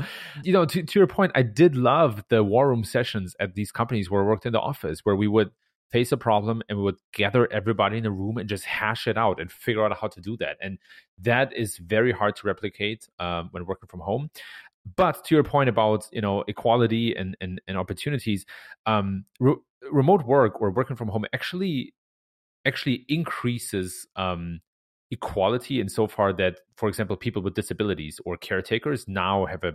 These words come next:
have a better way to work or have, have better opportunities to, to work.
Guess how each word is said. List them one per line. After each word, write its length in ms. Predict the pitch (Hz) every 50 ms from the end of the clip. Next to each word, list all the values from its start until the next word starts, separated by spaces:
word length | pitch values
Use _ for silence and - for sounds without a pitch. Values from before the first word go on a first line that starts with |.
| - _ -
have 160 | - 82 92
a 40 | 87
better 300 | 76 - 90 87 87 82
way 220 | 76 80 82 82
to 180 | - - - 82
work 380 | 78 87 87 104 123 - - - -
or 120 | - 82
have, 220 | 78 - 98 92 - _ _ _ - - _ _ _ -
have 200 | - 113 104 - -
better 500 | 90 - 104 98 98 95 92 90 87 - -
opportunities 720 | 101 90 95 85 - - 92 98 95 - - 117 117 113 -
to, 400 | - - - 107 95 92 92 - -
to 120 | - 95
work. 360 | 82 80 87 120 143 - -